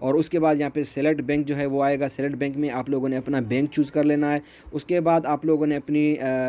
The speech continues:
अकाउंट की जो है वो डिटेल देने के बाद, अपना अकाउंट ऐड करने के बाद अपनी बेनिफिशरी,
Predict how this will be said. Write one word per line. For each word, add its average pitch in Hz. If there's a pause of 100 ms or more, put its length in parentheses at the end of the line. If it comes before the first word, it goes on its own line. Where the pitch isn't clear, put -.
अकाउंट 151
की 151
जो 139
है 139
वो 139
डिटेल 127
देने 139
के 135
बाद, 135
अपना 139
अकाउंट 135
ऐड 147
करने 139
के 135
बाद 131
अपनी 131
बेनिफिशरी, 131